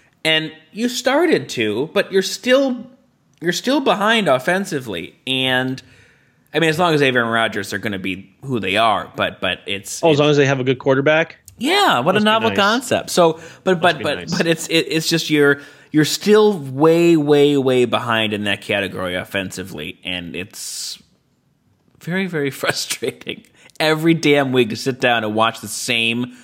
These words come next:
Speaker 1: story over and over and over again.
Speaker 2: Yep. It's weird. It's, it's just so
Speaker 1: It's, like,
Speaker 2: weird
Speaker 1: kinda,
Speaker 2: always
Speaker 1: like, it's, it's hard for them to be this bad each week, you know?
Speaker 2: Yeah, the, the worst part is, like, just seeing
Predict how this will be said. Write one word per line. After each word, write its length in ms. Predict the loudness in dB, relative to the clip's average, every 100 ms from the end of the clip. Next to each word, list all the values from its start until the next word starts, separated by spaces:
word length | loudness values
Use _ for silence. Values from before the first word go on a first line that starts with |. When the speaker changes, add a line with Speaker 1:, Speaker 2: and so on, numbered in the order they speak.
| -14
Speaker 1:
story 640 | -4 2 4 4 0 -4 0
over 400 | 2 2 0 0
and 160 | -2
over 360 | -2 -6 -4 -6
and 200 | -6 -6
over 340 | -6 -8 -8
again. 480 | -8 -8 -8 -10 -18 _ _ _ _ _ _ _ -14
Speaker 2:
Yep. 220 | -14 -14 _ _ _ -4
It's 200 | -4 0
weird. 200 | 0 2
It's, 200 | 0 -4
it's 200 | -4 -2
just 180 | -2 -2
so 120 | 2 2
Speaker 1:
It's, 100 | 4
like, 60 |
Speaker 2:
weird 100 | 2
Speaker 1:
kinda, 140 | 2 2
Speaker 2:
always 100 | 0
Speaker 1:
like, 80 | 0
it's, 140 | -2
it's 160 | -4 -2
hard 380 | 2 2 2
for 80 | 0
them 140 | 0 0
to 60 |
be 160 | 0 -2
this 220 | -2 -6
bad 300 | -4 -2 -4
each 200 | -10 -12
week, 260 | -14 -16 -6
you 80 | -2
know? 260 | -2 -4 -10 _ _ _ _ _ -8
Speaker 2:
Yeah, 640 | 0 2 2 2 0 -4
the, 200 | -6 -2
the 120 | 0
worst 300 | 2 2 2
part 160 | 0 2
is, 180 | 0 2
like, 340 | 2 0 -6 _ _ _ _ _ _ _ -6
just 260 | -4 -2
seeing 460 | -2 0 2 0